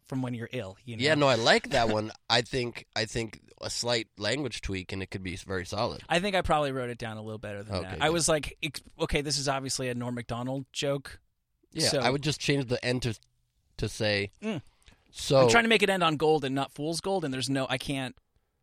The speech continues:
Speaker 1: It's like a Rubik's Cube, and I'm awful at
Speaker 2: You're
Speaker 1: those.
Speaker 2: trying to make it end on gold?
Speaker 1: I think so.
Speaker 2: Why?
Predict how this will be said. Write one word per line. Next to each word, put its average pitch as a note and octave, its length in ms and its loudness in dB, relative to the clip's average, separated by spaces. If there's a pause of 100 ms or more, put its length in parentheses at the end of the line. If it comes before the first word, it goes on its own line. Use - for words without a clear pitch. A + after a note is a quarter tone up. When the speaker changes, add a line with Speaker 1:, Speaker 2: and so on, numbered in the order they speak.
(100)
Speaker 1:
It's C#3+ 160 0
like C#3 140 0
a B2+ 40 -2
Rubik's B2 380 -2
Cube, A2 300 -6 (120)
and C3 120 -4
I'm B2 180 -4
awful A#2+ 340 -2
at G#2 120 -10
Speaker 2:
You're G2 100 -8
Speaker 1:
those. G2+ 100 -6
Speaker 2:
trying C3 140 2
to B2 40 0
make B2 120 -2
it B2+ 80 -8
end A#2 160 0
on G2 180 -2
gold? A#2+ 420 2 (200)
Speaker 1:
I - 60 -8
think C#3+ 200 -4
so. G#2 340 -4 (100)
Speaker 2:
Why? G2 340 -2